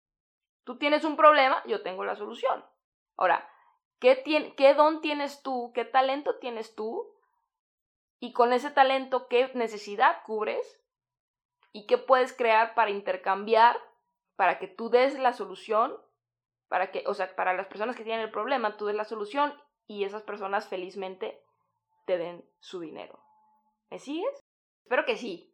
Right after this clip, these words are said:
<laughs> porque de verdad, bonita, o sea, estos puntos te van a permitir crear algo desde tu pasión, pero con inteligencia,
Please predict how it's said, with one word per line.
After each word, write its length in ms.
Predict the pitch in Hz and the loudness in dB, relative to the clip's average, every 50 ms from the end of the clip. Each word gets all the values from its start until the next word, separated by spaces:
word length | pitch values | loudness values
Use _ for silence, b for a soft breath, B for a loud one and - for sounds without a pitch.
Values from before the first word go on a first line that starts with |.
| - - | -12 -8
<laughs> 720 | - 220 247 - 202 - _ - - - - - - - - | -6 -6 -6 -8 -10 -18 _ -20 -20 -20 -20 -20 -20 -2 0
porque 460 | 226 226 208 214 233 214 180 - - | 2 2 4 2 2 2 2 0 0
de 120 | - 233 233 | 2 4 4
verdad, 320 | 233 226 233 233 233 233 | 6 8 8 8 8 8
bonita, 360 | 220 226 220 220 214 - 202 | 6 2 -2 -4 -6 -8 -8
o 40 | 202 | -4
sea, 200 | 196 196 190 190 - | -4 -4 -4 -2 -4
estos 300 | 208 220 - 254 277 269 | -6 -6 -6 -8 -12 -10
puntos 640 | - 302 320 311 285 - 233 220 220 220 214 - _ _ _ _ | -8 -6 -6 -6 -2 0 0 0 0 -2 -4 -10 _ _ _ _
te 80 | - | -4
van 140 | 208 208 214 | -4 -2 -2
a 100 | 226 226 | -2 -2
permitir 460 | 269 254 262 254 240 247 226 226 233 | -2 -2 -2 -4 -6 -10 -12 -14 -6
crear 280 | - 233 220 214 214 220 | -2 0 2 2 4 6
algo 580 | 220 220 214 214 208 208 214 208 - - _ _ _ _ _ _ _ _ _ _ _ _ _ _ | 6 6 4 4 0 -4 -4 -6 -8 -12 _ _ _ _ _ _ _ _ _ _ _ _ _ _
desde 300 | 170 208 196 190 190 196 | -2 -2 -2 -2 -4 -6
tu 180 | 196 202 196 | -8 -12 -8
pasión, 580 | - - - - - 262 285 277 269 277 330 - _ _ _ _ _ _ _ _ _ _ _ _ _ _ _ _ _ _ _ _ _ _ _ | -8 -8 -8 -8 -6 -2 0 0 0 0 -4 -10 _ _ _ _ _ _ _ _ _ _ _ _ _ _ _ _ _ _ _ _ _ _ _
pero 220 | 220 196 180 - | 0 0 0 0
con 160 | - 196 196 | 0 -2 -6
inteligencia, 840 | 190 185 185 196 185 180 185 - 247 220 196 185 - - - - | -6 -8 -10 -10 -12 -12 -10 -10 -10 -8 -10 -12 -14 -16 -18 -20